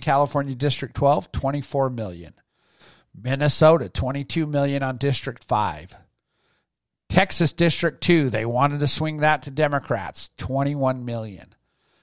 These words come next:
California District fi-, uh, fifty, twenty-one million. Texas, another district they wanted to flip, nineteen million, District twenty-two. New York, District one, eighteen million.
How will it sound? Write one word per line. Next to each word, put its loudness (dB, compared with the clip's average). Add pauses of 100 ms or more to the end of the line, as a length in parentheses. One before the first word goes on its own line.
(180)
California 4
District -2
fi-, -8
uh, 8
fifty, -2
twenty-one 0
million. -4 (540)
Texas, 0
another 4
district 0
they 0
wanted -2
to -6
flip, -4
nineteen -4
million, 0
District -6
twenty-two. -4 (460)
New -2
York, 6
District 0
one, 2 (120)
eighteen -6
million. -2